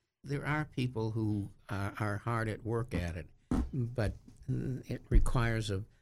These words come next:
a very special, dedicated kind of person. At any rate, <laughs> one of the funny things was that although, uh, Dale Bumpers was a great governor, uh, he hired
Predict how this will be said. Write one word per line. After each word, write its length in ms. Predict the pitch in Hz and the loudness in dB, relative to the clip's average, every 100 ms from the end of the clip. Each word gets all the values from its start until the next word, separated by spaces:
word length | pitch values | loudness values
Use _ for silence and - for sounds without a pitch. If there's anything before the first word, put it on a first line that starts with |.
| _ | _
a 60 | - | -8
very 340 | 104 110 110 | -2 0 0
special, 640 | 107 - 113 101 - 107 101 | -2 -2 -2 -2 -2 -2 -2
dedicated 1000 | 90 98 98 101 - 107 101 95 101 - | -2 -2 0 -2 -2 -2 0 -2 -4 -10
kind 460 | - 95 92 92 90 | -4 -2 0 0 0
of 340 | 90 90 87 - _ _ | 0 0 -2 -6 _ _
person. 460 | 101 98 - 85 85 - _ _ _ _ _ - | 0 0 0 -4 -6 -10 _ _ _ _ _ -2
At 120 | 117 | 2
any 220 | 127 131 | 4 4
rate, 300 | 107 90 87 - - - - | 2 0 -2 -6 -14 -18 -12
<laughs> 400 | - - - - | -10 -10 -10 -6
one 160 | - 104 | -2 0
of 80 | 104 | 0
the 80 | 92 | -2
funny 320 | - 113 107 | 2 2 4
things 380 | 87 90 87 98 | 0 2 4 8
was 400 | 92 92 92 85 | 8 8 4 0
that 200 | 90 87 - _ _ - | -2 -2 -10 _ _ -6
although, 420 | 107 110 98 95 85 127 - - | -2 0 2 0 -2 -8 -14 -10
uh, 240 | - 90 87 | -4 -2 0
Dale 300 | 98 110 113 | 0 0 0
Bumpers 440 | 101 104 87 82 | 0 0 0 -4
was 160 | 92 87 | -4 -4
a 60 | |
great 340 | 87 92 104 101 | -2 0 0 0
governor, 480 | 104 90 82 78 82 - _ _ _ _ _ | -2 -2 -2 -2 -6 -10 _ _ _ _ _
uh, 360 | 101 90 90 90 - | -2 0 0 -2 -6
he 500 | - - 127 127 131 | -14 0 2 4 2
hired 840 | - - 117 101 95 87 85 92 | -4 -4 -2 0 0 0 -2 -6